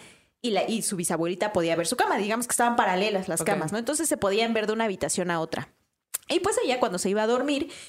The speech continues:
Speaker 1: pues normalmente dejaban la puerta abierta, ¿no?
Speaker 2: Claro.
Speaker 1: Así como que, "Ay, pues ya estamos aquí con la bisabuelita". Y hubo un tiempo en el que la bisabuelita les contó que cuando dormía sentía de pronto que no podía respirar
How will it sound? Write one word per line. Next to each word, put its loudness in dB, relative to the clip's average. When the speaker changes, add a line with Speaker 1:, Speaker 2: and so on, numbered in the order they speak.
Speaker 1:
pues -2
normalmente 0
dejaban 0
la -2
puerta 0
abierta, -2
¿no? 0
Speaker 2:
Claro. 2
Speaker 1:
Así 0
como -2
que, -2
"Ay, -4
pues -6
ya -4
estamos -4
aquí -4
con 0
la -4
bisabuelita". -2
Y 0
hubo 2
un -2
tiempo -2
en 2
el -4
que 2
la 4
bisabuelita 0
les 0
contó -2
que -2
cuando 2
dormía 0
sentía 0
de 2
pronto 0
que -2
no -2
podía 0
respirar -2